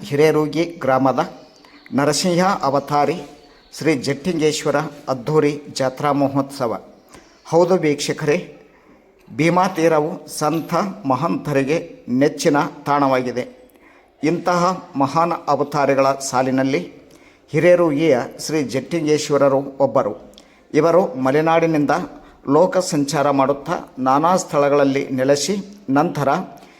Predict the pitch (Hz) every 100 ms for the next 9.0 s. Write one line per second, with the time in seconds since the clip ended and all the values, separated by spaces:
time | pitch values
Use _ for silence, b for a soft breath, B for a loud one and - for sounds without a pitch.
0 | B - 165 190 185 151 160 151 135 -
1 | - 160 156 139 160 165 151 147 151 143
2 | 139 131 123 131 151 143 135 123 131 127
3 | 131 127 135 185 - B B B 135 165
4 | 143 185 - 147 170 190 - 165 147 143
5 | 147 147 135 143 143 151 - - - -
6 | 151 190 190 - - 135 131 127 123 120
7 | 117 - - - 127 135 180 - B B
8 | B - 143 180 170 160 143 147 -